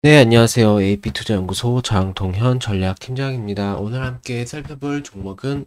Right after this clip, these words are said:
어, 손오공 되겠습니다. 손오공 코드번호 공육육 구일공이 되겠고요.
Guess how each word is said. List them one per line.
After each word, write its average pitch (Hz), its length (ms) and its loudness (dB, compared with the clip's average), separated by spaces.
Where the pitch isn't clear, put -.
어, 82 240 -10
손오공 143 560 -4
되겠습니다. 90 640 -4
손오공 117 520 -2
코드번호 104 600 -4
공육육 117 680 -4
구일공이 117 640 0
되겠고요. 98 540 -4